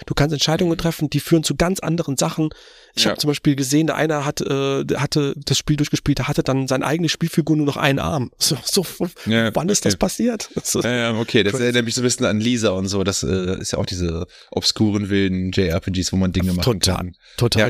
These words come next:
Speaker 2: cool.
Speaker 1: krass. Ich find's
Speaker 2: Sehe ich mich total drinne. Ich hab grad gesehen, es gibt noch bisher eine P-C-Version. Äh, wenn Konsolenversion kommt, bin ich, glaub ich, am Start.
Speaker 1: Ich hoffe, die kommt.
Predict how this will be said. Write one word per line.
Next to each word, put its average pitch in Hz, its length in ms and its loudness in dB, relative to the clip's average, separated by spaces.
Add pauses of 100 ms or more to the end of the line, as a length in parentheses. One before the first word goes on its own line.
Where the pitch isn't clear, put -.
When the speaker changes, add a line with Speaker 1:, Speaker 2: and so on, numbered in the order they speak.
(100)
Speaker 2:
cool. - 80 6
Speaker 1:
krass. - 160 0
Ich - 80 -6
find's - 280 -4
Speaker 2:
Sehe 127 360 2
ich 220 100 0
mich 196 220 2
total 139 320 2
drinne. 185 260 0
Ich 180 140 -2
hab - 120 -2
grad 151 160 0
gesehen, 135 300 2
es 135 80 -4
gibt - 160 -6
noch 123 100 -2
bisher 117 220 -2
eine 113 80 -2
P-C-Version. 139 760 -2 (360)
Äh, 110 240 4
wenn 110 240 0
Konsolenversion 110 560 2
kommt, 101 340 0 (120)
bin 90 120 0
ich, 90 140 -2
glaub 82 220 0
ich, - 120 -6
am 104 80 -4
Start. - 380 -4
Speaker 1:
Ich - 100 -2
hoffe, 143 200 2
die 127 100 0
kommt. - 360 -4